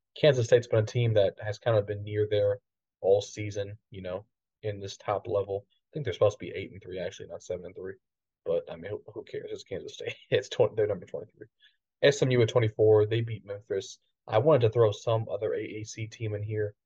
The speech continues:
S M U, I think, is now confirmed to be playing Tulane in the A A C championship game. Preston Stone, very good game against Memphis. Almost three hundred yards, three touchdowns. They run the ball very well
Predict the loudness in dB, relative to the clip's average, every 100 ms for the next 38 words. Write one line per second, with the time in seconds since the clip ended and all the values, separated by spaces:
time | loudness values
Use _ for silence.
0 | _ _ -6 -4 -4 -6 -2 0 0 -6
1 | -6 -8 -6 -6 -6 -10 -4 -2 -2 -8
2 | -12 -6 -4 -2 -4 -8 -16 _ _ _
3 | _ -6 -2 2 4 4 2 -2 -2 -4
4 | -6 -10 -14 -12 -12 -12 -10 -10 -10 -12
5 | -12 -14 -4 2 2 2 -6 -2 0 0
6 | -4 _ _ _ _ _ _ 2 4 4
7 | 2 0 2 -2 -2 -4 -6 -6 -6 -8
8 | -8 -8 -6 0 0 0 -4 -6 -4 2
9 | 2 2 -2 -6 -4 -6 -6 -12 -8 -6
10 | -4 0 4 4 4 0 -2 -6